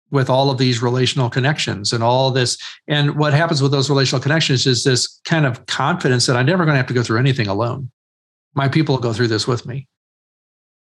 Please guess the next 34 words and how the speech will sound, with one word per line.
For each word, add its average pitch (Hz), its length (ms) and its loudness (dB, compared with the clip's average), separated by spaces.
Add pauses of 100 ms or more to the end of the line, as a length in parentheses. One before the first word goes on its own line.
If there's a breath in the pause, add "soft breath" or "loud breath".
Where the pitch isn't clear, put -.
(120)
So 151 200 0
whereas 160 400 0
if 160 80 0
I'm 190 160 2
in 175 80 2
a - 40 -2
completely 151 380 2
broken 147 400 2
environment 98 720 -2
and 131 100 0
I, 127 220 2
I 135 260 2
have 156 200 2
to 147 80 0
learn 147 180 4
to 135 40 4
be 123 120 2
self-sufficient 120 760 0
and 113 120 -2
self-reliant, 110 720 0
and 117 80 0
I 151 80 2
never 156 200 2
know 131 160 2
who's 170 320 2
gonna 131 200 2
be 113 120 -2
with 110 280 -4
me 117 80 0
when 117 160 -2
I 113 80 0
go 110 180 -4
through 113 220 -6
things, 107 340 -6